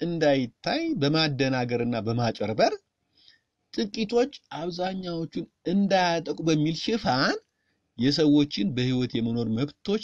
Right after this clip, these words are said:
ለመጣስ የሚጠቀሙበት የማጨርበሪያ ስልት ነው። ዞሮ ዞሮ ግን በዚህም ሆነ በዚያ የሰው በህይወት የመኖር መብት መጣስ፣ መብት መጣስ የጦርነት መንገድ ነው።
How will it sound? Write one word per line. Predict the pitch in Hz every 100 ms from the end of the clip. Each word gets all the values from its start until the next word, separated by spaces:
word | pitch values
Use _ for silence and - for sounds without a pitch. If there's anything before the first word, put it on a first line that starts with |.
| 107
ለመጣስ | 110 185 208 - 254 - 110
የሚጠቀሙበት | 104 135 160 143 - 123 - 123 123 143 -
የማጨርበሪያ | 101 113 104 92 92 90 95
ስልት | 90 - _
ነው። | _ _ _ _ _ _ _ _ _ _ _ _ _ _ - - _ _ _ -
ዞሮ | 135 185
ዞሮ | 208 202 202
ግን | 208 415
በዚህም | 202 147 151 160
ሆነ | 147 139
በዚያ | 117 156 190 277 262 117
የሰው | 120 156 196 196
በህይወት | 147 143 143 139
የመኖር | 127 120
መብት | 113 107 110
መጣስ፣ | 123 180 269 - - _ _ _
መብት | 175 226 -
መጣስ | 196 - - 269 - _ _ _ _
የጦርነት | 247 285 320 311 294
መንገድ | 285 285 -
ነው። | 98